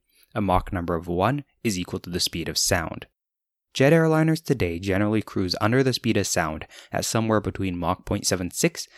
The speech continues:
and Mach point eight five. However, we once had a supersonic airliner that could cruise well above the speed of sound, crossing the Atlantic in under three and a half hours. In this main segment,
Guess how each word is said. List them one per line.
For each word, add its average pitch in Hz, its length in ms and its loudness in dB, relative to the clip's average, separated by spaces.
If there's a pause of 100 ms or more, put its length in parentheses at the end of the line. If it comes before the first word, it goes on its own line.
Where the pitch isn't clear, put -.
(140)
and 95 140 -4
Mach 85 220 -4
point 85 240 -6
eight - 120 -12
five. - 460 0 (560)
However, 107 540 2 (180)
we 104 140 0
once 110 280 2
had - 160 -4
a 90 60 -6
supersonic 139 720 0
airliner 82 460 -2
that 82 140 -4
could 87 140 -4
cruise 95 280 -4
well 90 260 2
above 127 240 2
the 117 80 -6
speed - 260 -4
of 90 120 0
sound, - 340 -2 (300)
crossing 127 420 0
the 151 140 2
Atlantic 85 440 -2
in 80 120 -2
under 82 200 -6
three 95 280 0
and 110 100 4
a 95 40 2
half 80 360 -2
hours. 85 540 -2 (520)
In 107 120 -2
this 120 180 4
main 147 220 2
segment, 135 440 0